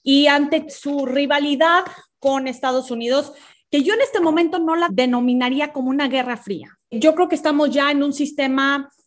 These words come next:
en donde no podemos decir que hay dos potencias mundiales, una contra la otra. Sí es cierto que China está creciendo y está yendo hacia allá, pero también hay otras hegemonías regionales que también están jugando un papel y un rol sumamente importante dentro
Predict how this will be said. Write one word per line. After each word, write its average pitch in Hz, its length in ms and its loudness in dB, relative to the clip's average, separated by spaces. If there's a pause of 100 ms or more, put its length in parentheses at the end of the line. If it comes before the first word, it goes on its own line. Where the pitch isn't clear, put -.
en 233 160 -2
donde 247 240 0
no 285 240 2
podemos 294 340 0
decir 247 340 -4
que - 60 -4
hay 262 120 0
dos 262 220 -2
potencias 254 880 -2
mundiales, 247 600 0
una 247 240 -4
contra 214 260 -6
la 214 160 -2
otra. 277 460 -2 (280)
Sí 285 260 0
es 294 140 4
cierto 294 540 -2
que 226 400 -4
China 254 300 -2
está 240 280 -6
creciendo 269 500 -2
y 294 100 0
está 226 220 -4
yendo 233 480 -2
hacia 208 380 -4
allá, 220 380 0 (300)
pero 311 220 0
también 339 320 0
hay 381 160 -2
otras 381 280 -6
hegemonías 262 540 -4
regionales 262 600 -2
que 285 80 -4
también 285 260 0
están 330 260 -2
jugando 285 380 -2
un 285 100 -4
papel 262 340 -4
y 254 40 0
un 247 140 -2
rol 262 220 -2 (260)
sumamente 339 600 0
importante 262 600 -2
dentro 262 480 -4